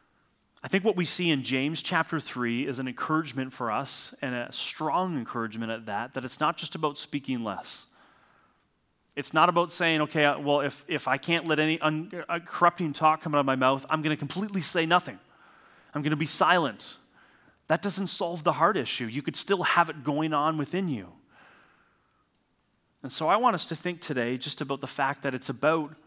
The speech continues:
the words that we use and not how much we speak and what we're saying in those moments. I wanna c-, finish our time together today by praying over us that the Lord would use us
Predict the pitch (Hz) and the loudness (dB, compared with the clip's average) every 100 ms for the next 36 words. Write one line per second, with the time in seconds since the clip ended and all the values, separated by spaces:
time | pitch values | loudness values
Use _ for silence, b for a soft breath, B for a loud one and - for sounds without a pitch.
0 | _ _ _ - 127 120 123 151 156 - | _ _ _ -10 -6 -2 2 2 0 -2
1 | 123 127 120 107 120 143 104 101 98 - | -6 -6 -6 -8 -4 -4 -2 -6 -8 -10
2 | 131 117 110 - 120 113 113 - 95 - | -6 -4 -4 -4 -4 -6 -8 -12 -12 -14
3 | - 104 - _ _ b b b b b | -14 -20 -20 _ _ b b b b b
4 | b _ _ _ _ _ _ _ 127 117 | b _ _ _ _ _ _ _ -8 -2
5 | 131 180 135 - 131 123 117 110 107 104 | -2 -2 -2 -4 -4 -4 -4 -6 -8 -6
6 | 107 98 95 104 - - _ _ _ _ | -6 -6 -10 -14 -14 -16 _ _ _ _
7 | _ _ _ _ B B B B B B | _ _ _ _ B B B B B B
8 | - 147 147 - - - - - 139 131 | -2 2 2 0 -10 -18 -12 -4 -2 -2
9 | - 123 113 101 - - 123 117 113 107 | -2 0 0 -4 -8 -6 -4 -4 -6 -8
10 | 107 110 110 107 107 - 127 123 120 - | -8 -6 -4 -2 -4 -4 -4 -4 -6 -8
11 | 123 120 117 107 104 - 120 123 117 120 | -10 -6 -4 -2 -4 -6 -8 -10 -6 -6
12 | 110 107 107 117 117 107 98 92 - | -6 -10 -8 -6 -4 -4 -4 -6 -12